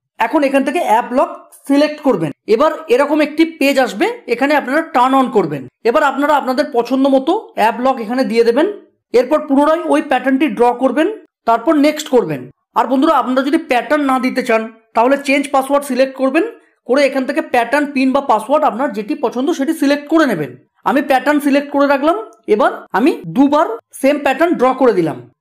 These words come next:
এরপর নেক্সট করলাম। বন্ধুরা, আপনারা যে প্যাটার্ন,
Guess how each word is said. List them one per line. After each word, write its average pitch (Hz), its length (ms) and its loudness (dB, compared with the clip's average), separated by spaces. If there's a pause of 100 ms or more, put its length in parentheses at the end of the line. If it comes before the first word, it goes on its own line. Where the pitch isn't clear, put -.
এরপর 240 300 2
নেক্সট 277 320 0
করলাম। 175 420 0 (100)
বন্ধুরা, 233 300 0
আপনারা 233 420 -2
যে 294 120 -2
প্যাটার্ন, 247 520 0